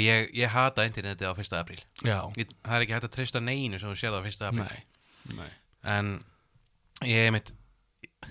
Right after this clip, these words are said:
Speaker 1: ég var fúlaður í svona mínútu og ég var bara, „Nei,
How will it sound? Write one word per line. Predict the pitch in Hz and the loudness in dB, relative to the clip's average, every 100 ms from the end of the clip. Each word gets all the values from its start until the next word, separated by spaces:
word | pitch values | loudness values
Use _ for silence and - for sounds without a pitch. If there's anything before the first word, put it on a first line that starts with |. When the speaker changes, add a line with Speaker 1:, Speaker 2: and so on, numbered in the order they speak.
| - | 0
Speaker 1:
ég | 117 | 4
var | 120 | 4
fúlaður | - 139 143 143 139 | 4 2 4 6 4
í | 135 | 2
svona | 139 135 | 0 0
mínútu | 143 107 85 95 - _ _ _ _ _ _ 95 | 2 0 -2 -12 -14 _ _ _ _ _ _ 0
og | |
ég | 110 113 | 2 4
var | 117 | 4
bara, | 104 101 95 - | 4 4 4 0
„Nei, | 104 | -2